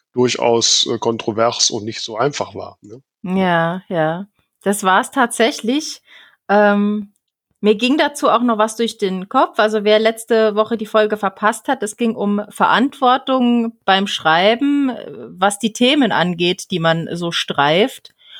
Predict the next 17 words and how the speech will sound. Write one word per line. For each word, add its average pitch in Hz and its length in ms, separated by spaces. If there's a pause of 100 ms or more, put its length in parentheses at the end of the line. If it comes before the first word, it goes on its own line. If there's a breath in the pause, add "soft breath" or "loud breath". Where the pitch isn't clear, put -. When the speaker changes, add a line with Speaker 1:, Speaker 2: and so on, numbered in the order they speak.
(420 loud breath)
Speaker 2:
Und 196 480
da 190 100
gab's 196 520
auf 190 260
Social 214 320
Media 226 380
einen 208 320
Kommentar, 226 920 (400 soft breath)
ähm, 214 480 (600)
wo 202 160
so 220 100
ein 214 60
bisschen 226 460 (140)
die 214 80
Frage 214 360
gestellt 214 460
wurde, 220 500